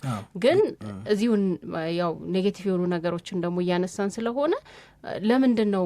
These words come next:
Speaker 2: ማንቸስተር ዩናይትድስ፣ ሊያውም በሳምንት አንድ ጊዜ ብቻ ጨዋታ እየተጫወተ ሙሉ ዘጠና ደቂቃ ለምንድን ነው ተጫዋቾቹ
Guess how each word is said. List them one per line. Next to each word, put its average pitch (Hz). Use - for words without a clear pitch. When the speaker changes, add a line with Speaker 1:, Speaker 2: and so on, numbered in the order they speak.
Speaker 2:
ማንቸስተር 190
ዩናይትድስ፣ 180
ሊያውም 208
በሳምንት 196
አንድ 185
ጊዜ 175
ብቻ -
ጨዋታ 175
እየተጫወተ 180
ሙሉ 262
ዘጠና 208
ደቂቃ 170
ለምንድን 208
ነው 170
ተጫዋቾቹ 185